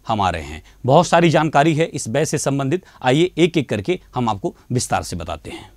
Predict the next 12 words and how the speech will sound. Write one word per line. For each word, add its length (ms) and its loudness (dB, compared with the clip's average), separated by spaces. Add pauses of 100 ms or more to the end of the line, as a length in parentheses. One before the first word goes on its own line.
(1800)
सबसे 220 2
पहले 140 4
तो 80 4
आपको 320 6
एक 100 4
बार 140 6
मैं 140 2
बता 200 4
दूं 160 0
कि 120 0
आरओ 260 2
एआरओ 400 2